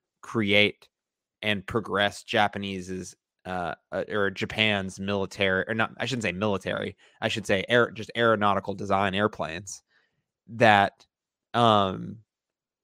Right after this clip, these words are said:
and that of his eventual budding relationship with Naoko, I find it to be extremely compelling when he realizes that the, that inspiration can come from many places, that you can have many loves in your life, right, to inspire you.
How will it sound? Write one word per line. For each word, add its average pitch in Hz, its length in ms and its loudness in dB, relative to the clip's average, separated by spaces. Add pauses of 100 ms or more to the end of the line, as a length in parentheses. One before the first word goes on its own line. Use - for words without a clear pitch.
(240)
and 117 260 4
that 107 240 8
of 104 280 0
his 101 580 0
eventual 107 460 0
budding 98 300 2
relationship 95 720 -4
with 98 120 -8
Naoko, 98 560 0 (880)
I 120 200 6
find 113 420 4
it 101 140 0
to 110 100 -8
be 98 460 -2 (360)
extremely 135 540 0
compelling 104 540 0
when 98 100 -6
he 95 140 -6
realizes 95 800 -2 (340)
that 104 180 0
the, 98 320 -4 (200)
that 107 260 2
inspiration 104 680 0
can 95 180 -12
come 95 180 -6
from 95 160 -10
many 107 160 -2
places, 82 520 -8
that 80 100 -10
you 82 80 -12
can 101 120 -10
have 95 220 -4
many 101 400 -2 (640)
loves 98 560 2
in 104 180 -10
your 92 140 -2
life, 104 360 2
right, 98 280 0
to 104 100 -8
inspire 98 500 0
you. 95 220 -8